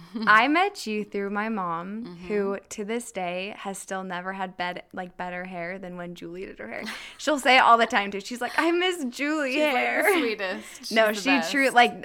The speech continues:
Speaker 2: I, she got her hair done last week, and she said the same thing, like, "I miss Julie." <laughs> So
Speaker 1: Tell her
Speaker 2: she
Speaker 1: I'm back. I'll
Speaker 2: Okay.
Speaker 1: do, I'll do her
Speaker 2: Really?
Speaker 1: hair.
Speaker 2: Oh, you're so
Speaker 1: Just
Speaker 2: sweet.
Speaker 1: for her.
Speaker 2: Um, so, yeah, I met you through my mom, and then I did your lashes, and just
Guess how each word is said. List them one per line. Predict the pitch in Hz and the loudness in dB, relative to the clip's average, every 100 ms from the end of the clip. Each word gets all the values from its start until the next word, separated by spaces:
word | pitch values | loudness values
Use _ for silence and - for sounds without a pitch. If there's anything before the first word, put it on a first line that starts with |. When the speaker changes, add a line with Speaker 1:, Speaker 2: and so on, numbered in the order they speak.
| - | 4
Speaker 2:
I, | 226 | 6
she | 233 - 247 | 6 2 6
got | 254 | 8
her | 262 | 8
hair | 233 | 2
done | 202 196 | 0 0
last | 185 180 - | -2 -2 -6
week, | 180 | -8
and | 190 | -8
she | 190 190 | -10 -10
said | 185 | -10
the | 196 | -10
same | - - | -10 -12
thing, | - | -12
like, | 95 - - | -10 -4 0
"I | 320 | 2
miss | 294 302 - | 2 0 -6
Julie." | 220 214 170 123 330 269 | -4 -2 -2 2 2 2
<laughs> | 233 | -2
So | - | 4
Speaker 1:
Tell | 240 | 6
her | 262 | 8
Speaker 2:
she | |
Speaker 1:
I'm | 262 | 6
back. | 214 139 - - | 4 -2 -4 6
I'll | 226 | 6
Speaker 2:
Okay. | 190 | 8
Speaker 1:
do, | - | 10
I'll | 494 - | 10 10
do | 330 | 4
her | 247 | 2
Speaker 2:
Really? | 381 415 427 359 | 4 4 4 6
Speaker 1:
hair. | 247 | 6
Speaker 2:
Oh, | 240 | 4
you're | 269 277 | 2 -4
so | 254 233 | -6 -6
Speaker 1:
Just | |
Speaker 2:
sweet. | 247 - | -6 -4
Speaker 1:
for | 226 | -4
her. | 170 151 - - - | -4 -8 -12 -16 2
Speaker 2:
Um, | 220 240 226 202 196 - | 8 8 8 2 -6 -10
so, | 220 262 | -2 0
yeah, | 240 175 | 6 6
I | 190 | 6
met | 214 214 208 208 - | 2 0 0 0 -2
you | 208 208 | -4 -6
through | 202 196 | -6 -8
my | 190 | -8
mom, | 190 190 190 190 | -6 -4 -4 -6
and | 185 | -10
then | 180 | -10
I | |
did | 180 175 | -10 -10
your | 180 180 | -12 -4
lashes, | 202 208 208 214 202 202 196 | 0 0 0 -4 -2 -4 -6
and | - 190 185 | -10 -10 -10
just | 180 196 - | -10 -10 -10